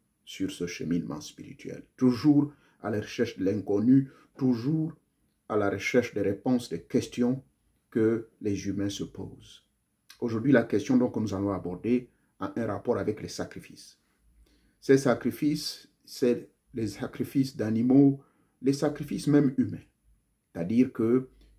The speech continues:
il y a certaines pratiques spirituelles, malheureusement, certaines pratiques magiques. Quand je dis malheureusement, parce que cela frustre les populations. Cela entraîne la perte d'un proche, cela entraîne la perte, euh,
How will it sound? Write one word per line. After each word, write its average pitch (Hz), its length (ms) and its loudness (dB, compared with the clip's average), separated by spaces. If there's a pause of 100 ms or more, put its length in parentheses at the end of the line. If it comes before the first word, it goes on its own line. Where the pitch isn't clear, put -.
(100)
il 117 140 0
y 139 100 8
a 135 200 2
certaines 117 360 -2
pratiques 101 520 -6
spirituelles, 147 680 0
malheureusement, 101 800 -2
certaines - 440 -12
pratiques 98 500 -8
magiques. 98 500 -6 (380)
Quand 135 160 0
je 127 80 -2
dis 123 80 4
malheureusement, 110 520 2
parce - 240 -8
que 117 120 -6
cela 113 500 -6
frustre - 420 0
les 92 100 -4
populations. - 680 -10 (400)
Cela 110 340 0
entraîne 113 440 0
la 101 100 -4
perte - 460 -4 (100)
d'un 104 220 -2
proche, 117 420 0
cela 101 400 -6
entraîne 110 320 -4
la 110 140 -10
perte, - 420 -4 (640)
euh, - 160 -10